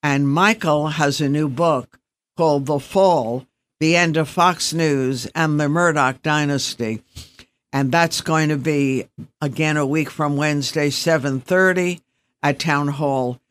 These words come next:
in New York. And there's gonna be questions, answers, and I'm sure everyone has a lot, including you.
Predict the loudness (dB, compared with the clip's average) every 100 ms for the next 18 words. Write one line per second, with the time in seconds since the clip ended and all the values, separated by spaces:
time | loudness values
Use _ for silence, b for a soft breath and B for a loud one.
0 | _ _ _ -2 0 -2 -4 -4 -2 0
1 | 2 0 -2 -4 -2 -2 -4 -4 -6 -4
2 | -4 -6 -2 -2 0 -2 -2 -2 -2 -2
3 | -2 -6 -4 -4 -4 -6 -8 -8 -6 -8
4 | -6 -6 -6 -8 -8 -10 -8 -6 -6 -6
5 | -10 -6 -4 -2 -4 -4 -4 -6